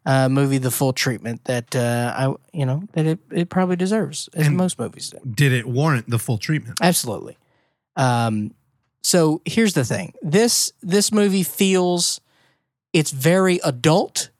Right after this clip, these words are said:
Speaker 1: and it's very French. Now, those are two things that I, I don't know I necessarily would put as, uh, precursors to a good, <laughs> a good time at the movies.
Speaker 2: <laughs>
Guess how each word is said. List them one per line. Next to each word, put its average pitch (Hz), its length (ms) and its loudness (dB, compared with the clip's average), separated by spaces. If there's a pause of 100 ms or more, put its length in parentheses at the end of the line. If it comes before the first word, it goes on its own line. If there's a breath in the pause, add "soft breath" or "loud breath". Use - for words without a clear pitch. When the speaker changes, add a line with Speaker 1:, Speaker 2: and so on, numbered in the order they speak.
(140)
Speaker 1:
and 147 160 4
it's 143 160 -2
very 165 420 2
French. - 800 -2 (680)
Now, 127 280 2
those 156 260 4
are 170 80 2
two 262 300 2
things 202 360 2
that 156 140 2
I, 160 200 4 (120)
I 151 140 4
don't 170 240 2
know 160 200 4
I 143 120 2
necessarily 156 720 2
would 127 240 0
put 165 300 2 (380 loud breath)
as, 139 460 2
uh, 123 560 2 (580)
precursors 190 800 2
to 143 200 4
a 135 80 0
good, 156 260 2 (160)
<laughs> - 180 -4
a 147 80 4
good 160 280 2
time 170 300 4
at - 80 -2
the 311 80 4
movies. 208 600 2
Speaker 2:
<laughs> - 60 -10